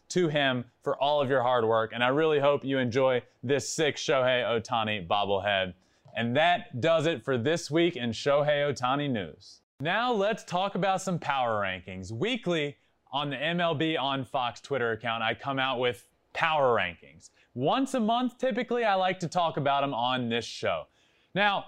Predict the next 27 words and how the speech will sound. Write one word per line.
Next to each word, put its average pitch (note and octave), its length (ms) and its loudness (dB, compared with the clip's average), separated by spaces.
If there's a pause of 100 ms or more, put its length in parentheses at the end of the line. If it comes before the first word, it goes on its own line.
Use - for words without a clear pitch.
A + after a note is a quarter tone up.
(120)
for F#3+ 120 -2
those A#3+ 240 2
of A3+ 100 0
you A#3 100 2
that F#3 160 0
do F#3 180 0
follow C#3 440 0
along, C3 280 0
last G3 400 0
week F3+ 220 0
there E3+ 160 2
was D#3+ 120 0
a D#3+ 60 2
team F#3 340 -2
on B2 200 2
it. C3+ 80 0
Now, A2+ 140 0
I'm G#2 60 -2
not A2+ 180 0
gonna C#3 140 0
name D#3 300 0
any F#3+ 160 0
names, D#3+ 480 -2 (220)
but A#2 180 -6
people A#3 520 -2 (120)
weren't E3 400 0 (200)
happy. B2+ 520 -2